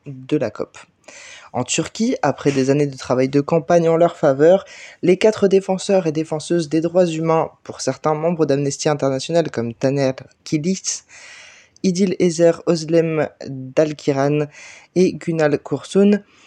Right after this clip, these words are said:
condamnés en juillet deux mille vingt sur la base d'accusations infondées, ont finalement été acquittés. Nouvel exemple parmi de nombreux autres, le militant afghan du droit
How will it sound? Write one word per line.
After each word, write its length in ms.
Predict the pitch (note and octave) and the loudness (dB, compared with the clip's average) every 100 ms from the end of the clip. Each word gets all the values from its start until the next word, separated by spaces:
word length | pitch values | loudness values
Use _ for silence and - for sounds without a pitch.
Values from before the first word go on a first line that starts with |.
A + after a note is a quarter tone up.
| - - - | -20 -20 -6
condamnés 320 | C3+ C3 C#3 | 0 0 0
en 160 | C3 | -2
juillet 260 | B2 C#3 D3+ | -2 0 0
deux 100 | D3+ | 0
mille 180 | D3 C#3 | -2 0
vingt 120 | D3 | -2
sur 160 | C#3+ B2 | 0 -2
la 80 | |
base 220 | A#2 A#2+ A#2+ | 0 0 -2
d'accusations 560 | A#2+ - B2+ A#2 B2+ - | -4 -6 -6 -6 -6 -6
infondées, 540 | F3 - C3 C#3+ G#3 - - - - - | -6 -6 -2 0 -2 -4 -20 -20 -8 -2
ont 120 | C#4 | -2
finalement 540 | - A3+ F#3+ F3+ G3+ - | 0 0 2 2 0 0
été 340 | C#3 - A3 - _ | -2 0 -2 -2 _
acquittés. 480 | A#3+ A3+ D#3+ - A2+ _ _ _ - - - - - | -4 -4 -6 -10 -12 _ _ _ -20 -20 -20 -20 -2
Nouvel 240 | F#3 G3 | 2 4
exemple 360 | F3+ E3+ F#3+ E3 | 4 2 0 0
parmi 340 | D3 C#3+ D3+ D3 | 0 0 0 0
de 120 | D3 | 0
nombreux 480 | D3 D#3+ D#3+ F3 G#3+ | 0 -2 0 2 4
autres, 360 | B3+ - D3 | 2 2 0
le 80 | D3 | 2
militant 360 | D3 D3 D#3+ F3 | 0 -2 0 2
afghan 500 | E3+ E3 F#3 F#3+ F#3 | 0 0 2 4 2
du 180 | C3+ | 0
droit 340 | C3 C3 D#3+ | -6 0 2